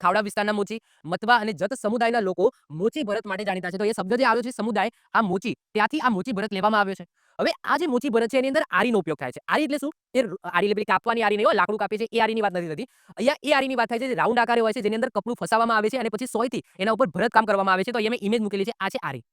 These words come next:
આ શું છે? આરી છે, આ રાઉન્ડ. જેની અંદર કપડું છે એને ફસાઈ દેવામાં આવે અને એના પછી સોયથી ગૂંથણ કરવામાં આવે. તો આની અંદર, આ ગૂંથણની અંદર આરીનો ઉપયોગ થાય છે. જેમ કે આ બેન છે, જુઓ, આરી છે, આ રીતના કપડું છે, કપડામાં આ જે આરી છે એની અંદર કપડું આ રીતના ફસાવેલું છે અને એના પછી આ રીતના ગૂંથણ કરે છે. ક્લિયર?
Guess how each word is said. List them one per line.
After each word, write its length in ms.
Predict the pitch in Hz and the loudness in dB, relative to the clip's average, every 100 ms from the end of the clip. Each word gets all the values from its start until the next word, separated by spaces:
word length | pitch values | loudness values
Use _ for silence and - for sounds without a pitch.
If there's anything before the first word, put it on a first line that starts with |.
| _ _ _ 147 | _ _ _ -8
આ 60 | |
શું 120 | 170 | -6
છે? 160 | 196 - _ _ | -4 -4 _ _
આરી 160 | 175 165 | 0 0
છે, 80 | 156 | 0
આ 40 | |
રાઉન્ડ. 220 | 143 139 - - | 0 -2 -6 -2
જેની 140 | 190 233 | 0 2
અંદર 140 | 254 | 0
કપડું 300 | - 226 262 | 0 -2 0
છે 80 | 233 | 0
એને 100 | 240 | 0
ફસાઈ 260 | 214 240 | 0 2
દેવામાં 280 | 233 233 226 | 4 4 4
આવે 100 | 220 - - | 2 -2 -4
અને 100 | 165 | -2
એના 100 | 214 | -2
પછી 160 | 202 233 | -2 -2
સોયથી 320 | 196 190 277 | 0 0 -2
ગૂંથણ 380 | 147 202 240 208 | -4 -4 -2 -2
કરવામાં 340 | 160 160 202 | 0 2 0
આવે. 80 | 127 _ _ _ - | -2 _ _ _ -2
તો 60 | 277 | 0
આની 200 | 185 269 | 0 2
અંદર, 160 | 277 247 - | 2 2 0
આ 60 | |
ગૂંથણની 460 | 202 175 202 302 311 | -2 0 0 0 0
અંદર 160 | 254 254 - | 0 -2 0
આરીનો 260 | 196 285 | 0 2
ઉપયોગ 180 | 254 214 | 0 0
થાય 100 | 180 | -2
છે. 60 | 180 | -2
જેમ 100 | 208 | 0
કે 60 | |
આ 60 | 220 | 2
બેન 220 | 202 233 | 2 0
છે, 100 | 220 | 0
જુઓ, 160 | 208 214 _ _ _ | 0 -2 _ _ _
આરી 220 | 165 190 247 | 0 0 2
છે, 120 | 220 | 2
આ 80 | 208 | 2
રીતના 180 | 208 | 0
કપડું 280 | - 196 233 | -2 -4 -2
છે, 120 | 226 254 _ 190 | -2 -4 _ -4
કપડામાં 380 | 214 220 254 - | 0 0 0 -2
આ 80 | 202 | -2
જે 80 | 220 190 | -2 0
આરી 180 | 208 | -2
છે 200 | 262 247 - | 2 0 -2
એની 120 | 190 220 | -4 0
અંદર 140 | 240 | 2
કપડું 240 | 214 240 | 2 4
આ 40 | 226 | 2
રીતના 220 | 220 247 | 2 -2
ફસાવેલું 440 | - 202 233 233 | -2 -2 0 0
છે 80 | 233 | -2
અને 320 | - _ 185 | -4 _ -2
એના 100 | 202 | 0
પછી 140 | 220 226 | 2 0
આ 40 | |
રીતના 140 | 220 247 | 0 0
ગૂંથણ 300 | 190 202 156 | 0 -2 -4
કરે 180 | 135 | -6
છે. 60 | 131 | -2
ક્લિયર? 200 | 240 | 0